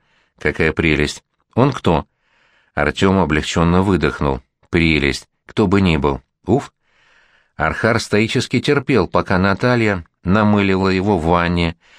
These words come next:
пока стригла специфической машинкой, не под ноль, но под бокс, пока обмазывала долговечной, долговечным джойку,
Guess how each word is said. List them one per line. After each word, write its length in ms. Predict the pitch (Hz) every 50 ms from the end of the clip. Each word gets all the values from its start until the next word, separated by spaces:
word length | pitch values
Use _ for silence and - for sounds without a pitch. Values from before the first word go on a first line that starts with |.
| - _ _ -
пока 300 | 95 101 104 - 165 156
стригла 440 | - - - 160 165 147 147 143
специфической 760 | 143 - - 131 123 - 135 127 151 151 - 147 127 - 135 101
машинкой, 760 | 90 85 78 - - - 80 80 80 80 - 82 78 73 - _ _ _ -
не 220 | - 76 80 82
под 240 | 80 - 80 78 78
ноль, 220 | 82 87 92 90
но 260 | 82 78 78 76 71 64
под 140 | - 87 87
бокс, 320 | 80 82 80 - - - _ _ _ _ _ _ _ _ _ _ _ _ _ _ -
пока 300 | - 110 110 - 170 165
обмазывала 560 | 151 160 165 156 160 147 131 139 135 127 113
долговечной, 1000 | 90 92 113 113 104 104 120 131 143 151 151 127 - - 95 82 73 69 64 - _ _ _ _ _ -
долговечным 720 | - 90 90 90 87 98 104 107 95 - - 95 87 80 82 _ _ _ _ _ _ _ _ _ _ _ _ _ -
джойку, 580 | 92 92 123 135 113 92 80 - 82 73 65 64